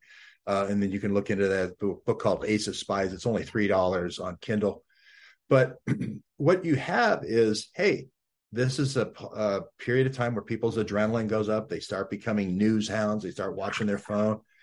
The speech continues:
They start taking in, in these live streams. They start looking at Twitter. They start sharing on Facebook, especially the last sixty days. And it's the time when you're most prone to give somebody money.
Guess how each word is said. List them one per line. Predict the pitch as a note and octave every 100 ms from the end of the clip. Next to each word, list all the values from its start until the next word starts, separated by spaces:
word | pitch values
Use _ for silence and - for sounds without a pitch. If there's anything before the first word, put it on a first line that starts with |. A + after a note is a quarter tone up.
| _ - _ _
They | G2+
start | G2+ A#2+ G2
taking | A#2 A2+ B2
in, | G#2 G2+
in | A2 A2+ G#2+ G#2+ -
these | G#2 G2
live | G#2 A2
streams. | G#2+ - A2 G#2+ G#2
They | -
start | - F#2
looking | F#2+ A#2 A#2
at | G#2+
Twitter. | - G#2+ G#2 G#2
They | F2
start | - F#2+ F2 - -
sharing | - A2 A2 G#2+
on | G#2+
Facebook, | G2+ G#2 G2 - G2 G2 - _ _ _ _ _ _
especially | - C3+ G#3 G3
the | D#3
last | A2 A2 A2 A2
sixty | - A#2 - F#2+
days. | A2+ G#2+ D#2+ E2 -
And | A2+
it's | B2 B2+ -
the | B2
time | - D#3 G3+ C#3+
when |
you're | G#2+ A2
most | A2 B2+ C3+
prone | - B2+ B2
to | G#2
give | G2+ G#2
somebody | - A2+ G2 F2+
money. | E2 A2 G#2+ C2+